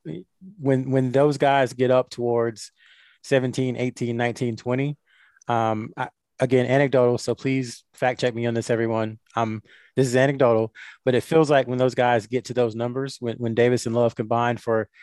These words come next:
thirty-six, thirty-seven shots, that, that doesn't bode well for U N C. Um, when it's more evenly distributed, when it's, you know, twelve, fourteen, eleven, fifteen, and six or something like that, it feels like they play better in, in that. So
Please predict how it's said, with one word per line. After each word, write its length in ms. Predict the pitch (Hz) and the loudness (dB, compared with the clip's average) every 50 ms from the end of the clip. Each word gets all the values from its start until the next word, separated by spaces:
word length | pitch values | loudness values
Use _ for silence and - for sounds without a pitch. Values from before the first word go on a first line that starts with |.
| - - - _ _ _ _ | -20 -20 -20 _ _ _ _
thirty-six, 600 | 123 127 123 117 - 131 123 120 - - - - | 0 2 2 0 0 0 -2 -2 -2 -10 -4 0
thirty-seven 480 | 127 123 123 120 - 135 120 120 110 | 2 2 2 2 0 0 -2 -2 -6
shots, 440 | - - 127 127 135 135 - - - | -4 -2 0 0 0 -2 -4 -12 -6
that, 220 | - 120 113 110 - | -2 -2 -2 0 0
that 140 | 127 123 117 | -2 0 0
doesn't 240 | 123 113 110 104 | 0 -2 -4 -4
bode 180 | 104 117 113 110 | -4 -2 -2 -2
well 220 | 107 113 110 104 | -2 -2 -4 -4
for 140 | 101 - 104 | -4 -6 -8
U 180 | 104 104 107 107 | -8 -8 -8 -10
N 100 | 107 - | -12 -12
C. 280 | - 104 104 107 - _ _ _ _ _ _ _ _ _ _ | -10 -10 -10 -12 -14 _ _ _ _ _ _ _ _ _ _
Um, 460 | 107 113 110 107 104 107 107 110 117 117 | -2 -2 0 0 0 -2 -4 -6 -8 -4
when 160 | 120 131 131 | 0 0 2
it's 240 | 123 113 - - - | 0 0 -2 -6 -4
more 200 | 131 131 131 131 | -2 0 0 0
evenly 380 | 123 127 127 131 131 127 127 127 | 0 -2 -2 -2 -2 -2 -2 -4
distributed, 520 | 117 104 - 131 127 135 139 135 135 123 | -6 -6 -4 -4 -2 0 2 0 0 0
when 120 | 123 113 | -2 -8
it's, 260 | 113 107 - - - - _ _ _ _ _ _ _ _ _ _ _ _ _ - | -8 -10 -12 -16 -18 -20 _ _ _ _ _ _ _ _ _ _ _ _ _ -2
you 80 | 127 | 0
know, 60 | 113 | 0
twelve, 360 | 104 - - 143 127 127 117 - | 0 0 2 4 4 4 4 2
fourteen, 760 | - 139 127 110 - - 135 127 123 123 120 120 120 120 117 - _ _ | 0 -2 -2 -2 -2 -4 -2 -2 -2 -4 -4 -6 -6 -8 -10 -12 _ _
eleven, 400 | 120 120 117 123 123 120 120 117 | -2 0 4 4 4 4 2 -2
fifteen, 460 | 117 - - 127 - - - 127 123 117 | -2 -2 -4 -4 -4 -4 -4 -4 -2 -2
and 300 | 117 113 110 110 120 - _ _ _ | -4 -4 -6 -8 -10 -12 _ _ _
six 460 | - - - - - 135 139 - - | -14 -12 -10 -2 -2 -2 -2 0 -2
or 60 | 143 127 | -2 0
something 280 | - 156 135 151 147 | 0 0 0 0 0
like 160 | 143 143 139 | 0 0 0
that, 260 | 135 160 165 175 170 - _ - - - - - - - | 2 2 2 0 -2 -4 _ -20 -20 -20 -20 -14 -4 -4
it 60 | 123 | -4
feels 300 | - - 139 127 120 - | 0 2 2 2 4 2
like 220 | 123 117 117 113 - _ _ - - - _ _ _ _ | 2 2 2 0 -6 _ _ -20 -20 -20 _ _ _ _
they 180 | 135 127 120 | -4 -4 -4
play 240 | 110 - - 139 127 | -4 -2 -2 -2 0
better 320 | 113 117 113 107 104 104 107 | 2 0 0 0 -2 -4 -6
in, 240 | - 127 120 117 - | -8 -10 -14 -14 -10
in 160 | 127 120 113 | -8 -6 -2
that. 280 | 113 107 101 - - - | -2 -2 -2 -2 -4 0
So 260 | 131 120 117 107 | 2 2 2 2